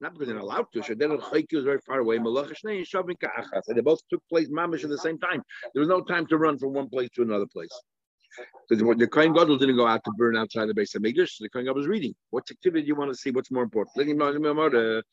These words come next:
Big Tony, Big Eats, His Love and Mishlei can use his own long white shirt. McLeod, the Kriya Lava Vaidi, it's clear that Kriya reading, the Torah is not an Avodah. Uktani, yet it says, "He wants to leak a big boot, Kohen, he wants, he can wear his big day lava." Shamat min Abihila now,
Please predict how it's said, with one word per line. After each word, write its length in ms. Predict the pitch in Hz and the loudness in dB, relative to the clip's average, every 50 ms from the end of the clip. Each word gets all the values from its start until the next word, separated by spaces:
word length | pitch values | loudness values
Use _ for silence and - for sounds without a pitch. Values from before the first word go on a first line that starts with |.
| - - - - _ _ _ - | -20 -20 -20 -20 _ _ _ 0
Big 200 | 120 120 107 196 | 0 0 0 0
Tony, 280 | - 156 165 165 131 117 | 0 0 2 2 2 0
Big 160 | 113 117 - | 0 -2 -2
Eats, 220 | - 127 123 - - - | -2 -4 -8 -8 -8 -6
His 220 | - 120 113 104 - | -4 -4 -4 0 2
Love 180 | 120 120 120 | 4 4 4
and 100 | 117 117 | 2 0
Mishlei 340 | 113 - - 151 160 139 120 | -4 -4 -2 0 2 2 2
can 120 | - 120 120 | 0 -2 -4
use 140 | 117 110 | -4 -2
his 100 | 117 117 - - | -4 -6 -4 -4
own 220 | 123 120 117 117 | -4 -2 -2 0
long 240 | 117 117 117 113 110 | 0 0 0 0 -2
white 180 | 110 117 113 104 | -2 -2 -2 -2
shirt. 220 | - - 240 123 110 | -2 0 0 0 0
McLeod, 320 | 117 - 151 151 151 131 | -2 -4 -2 -2 -2 -2
the 100 | 113 104 | -4 -4
Kriya 240 | - - 156 147 151 | -4 -2 -2 0 0
Lava 240 | 151 156 156 160 147 | 0 0 0 0 2
Vaidi, 380 | 156 156 160 156 123 113 113 | 2 2 2 0 -2 -6 -6
it's 100 | 107 - | -8 -10
clear 240 | - - 165 170 160 | -10 -6 -4 -4 -2
that 140 | 123 113 104 - - | -2 -4 -4 -6 -8
Kriya 300 | 139 156 170 160 151 147 | -6 -2 0 0 0 2
reading, 340 | 151 156 165 160 160 156 151 - - - - - - _ | 2 2 0 0 -2 -4 -6 -6 -10 -18 -18 -18 -10 _
the 100 | - 113 104 | -4 -4 -2
Torah 200 | - - 135 147 | 0 2 2 2
is 220 | 160 156 156 139 | 2 2 0 -2
not 240 | 151 156 156 156 139 | -2 -4 -4 -4 -4
an 140 | 123 117 113 | -4 -4 -2
Avodah. 840 | 117 113 110 113 113 127 156 160 123 117 113 117 110 113 117 117 117 | -4 -4 -2 0 0 0 0 0 0 0 2 2 2 2 0 0 -2
Uktani, 360 | - _ - 175 180 151 147 | -4 _ -6 -4 -2 -2 -2
yet 100 | 165 165 | -2 -2
it 100 | 165 - | -4 -4
says, 120 | 202 196 | -4 -4
"He 80 | 165 160 | -2 -2
wants 240 | 156 156 170 - - | -2 -4 -4 -4 -6
to 60 | 185 | -8
leak 180 | 208 226 - 190 | -10 -8 -8 -6
a 40 | |
big 240 | 185 196 208 190 196 180 | -4 -2 -2 -2 -2 -2
boot, 180 | 214 220 - - | -2 -4 -4 -2
Kohen, 240 | 208 202 214 233 240 | 0 0 0 0 -2
he 140 | 214 185 165 | -4 -4 -4
wants, 240 | 165 190 226 190 | -4 -4 -4 -4
he 60 | 160 160 | -4 -4
can 120 | 175 160 | -2 2
wear 200 | 180 196 196 185 | 4 4 4 4
his 100 | 180 175 - - _ _ _ - | 2 -2 -4 -8 _ _ _ -4
big 160 | 185 196 165 | -4 -2 0
day 100 | 185 202 | 0 0
lava." 340 | 196 208 233 285 285 269 - - _ _ _ _ _ _ _ _ | 0 0 -2 -2 -2 -4 -6 -8 _ _ _ _ _ _ _ _
Shamat 460 | - - 143 139 170 220 220 196 160 | -12 -8 -6 -4 -2 -2 -2 -2 -4
min 140 | 156 156 139 | -2 -2 -2
Abihila 460 | 131 123 131 120 127 156 160 160 160 | 0 0 0 0 2 2 0 0 0
now, 220 | 160 185 208 180 | -2 -2 -2 -4